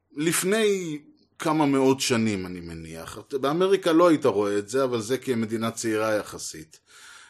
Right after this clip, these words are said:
אה, אני מדבר על, נגיד, באירופה של ימי הביניים, סביר להניח שאם מישהו היה, אתם יודעים, אה, עושה איזה משהו ב-, ב-, איזה משהו לא יפה בזמן, אה, תפילה, אני יודע מה, יוצא ב-,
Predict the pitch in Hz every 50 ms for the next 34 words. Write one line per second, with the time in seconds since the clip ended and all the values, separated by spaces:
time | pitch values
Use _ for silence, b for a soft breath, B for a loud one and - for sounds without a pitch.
0 | B - 92 101 107 107 104 104 107 104 104 107 107 110 110 113 123 139 139 180
1 | 190 175 175 156 139 131 127 117 120 127 117 107 120 117 120 117 135 160 160 160
2 | 156 135 - - 117 110 110 113 123 135 147 156 165 196 226 247 262 254 - -
3 | - 185 175 180 208 220 254 247 226 202 202 202 196 - - 180 170 151 156 170
4 | 165 - - 180 165 151 143 147 151 156 156 151 147 143 135 127 120 - 131 123
5 | 123 120 120 135 139 139 139 - B B B B B B B B B B B -
6 | 110 113 117 117 113 113 110 110 110 107 - - - 139 147 147 135 123 113 117
7 | 120 117 123 131 131 - - 139 127 117 104 101 113 110 107 107 101 92 101 104
8 | 104 101 101 101 98 107 110 107 113 117 113 107 104 104 101 98 98 95 104 117
9 | 127 123 - 131 113 117 123 127 123 113 - - 123 127 123 110 101 101 92 104
10 | 110 110 113 113 113 113 117 110 110 107 107 104 104 101 - - - 110 104 110
11 | 127 139 143 139 120 107 104 104 104 95 87 107 113 120 123 120 113 113 107 104
12 | 104 104 101 98 101 101 - 127 123 120 120